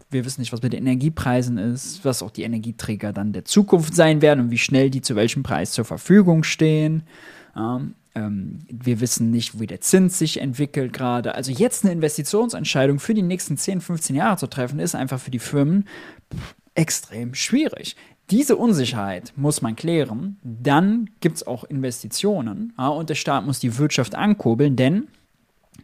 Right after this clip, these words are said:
Unternehmen fällt es leichter, heute zu investieren, wenn sie wissen, dass die Wirtschaft in der Zukunft eine größere sein wird, die besser läuft als heute.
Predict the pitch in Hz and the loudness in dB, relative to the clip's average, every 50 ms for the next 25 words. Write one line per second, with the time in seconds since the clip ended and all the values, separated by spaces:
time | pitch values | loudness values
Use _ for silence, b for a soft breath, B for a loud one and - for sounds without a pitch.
0 | b b b b b b b - 156 147 143 147 147 151 139 - - 143 135 - | b b b b b b b 0 4 6 6 6 6 2 2 2 2 2 2 2
1 | 127 - 139 135 139 147 139 - 98 - - - 139 160 190 - 175 147 - 147 | 0 -2 0 0 0 0 0 -2 -6 -6 0 4 6 8 8 6 4 0 0 -2
2 | 131 143 135 131 123 - - 202 202 180 143 135 127 120 120 120 147 175 175 - | -2 0 0 0 -2 0 2 2 2 4 2 2 0 0 0 0 0 0 0 0
3 | 135 120 - 120 110 110 139 180 - - - 113 - 123 123 120 117 - - - | -4 -4 -4 -6 -2 2 4 4 4 4 0 -4 -2 -2 -2 -2 -2 -2 0 0
4 | 262 226 - 143 135 165 - - - B B B B B B B B B 120 123 | 0 2 2 0 0 0 -4 -8 -14 B B B B B B B B B -2 -2
5 | 131 117 - 131 117 143 151 170 160 - 127 107 - 98 101 - 104 98 101 107 | -2 0 0 4 6 8 8 8 8 6 2 0 -2 -8 -8 -8 -6 -6 -6 -6
6 | 98 92 82 - - 123 113 - 143 147 160 - - 104 90 95 95 104 123 165 | -6 -8 -8 -8 -8 -8 -4 0 2 2 2 2 0 -2 -2 -2 -2 0 0 0
7 | 180 - - - - 117 113 110 - - 113 107 101 95 - 165 196 233 | -2 -2 -8 -12 -10 -10 -8 -8 -8 -6 -6 -6 -6 -4 -4 -2 -2 -4